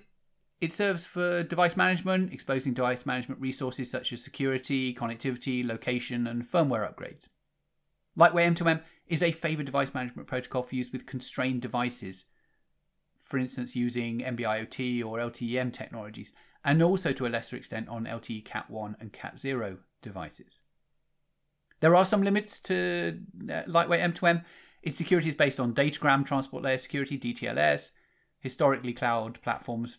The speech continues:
prefer data delivery using M Q T T with transport layer security or similar.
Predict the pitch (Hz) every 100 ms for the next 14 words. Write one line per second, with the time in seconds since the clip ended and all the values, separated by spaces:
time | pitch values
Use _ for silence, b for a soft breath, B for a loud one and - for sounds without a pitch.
0 | _ 117 - 117 113 113 117 - 113 110
1 | - 113 110 113 110 113 110 110 110 110
2 | 110 - 107 - 139 123 120 113 - 113
3 | - 107 127 123 151 151 147 139 127 147
4 | 139 135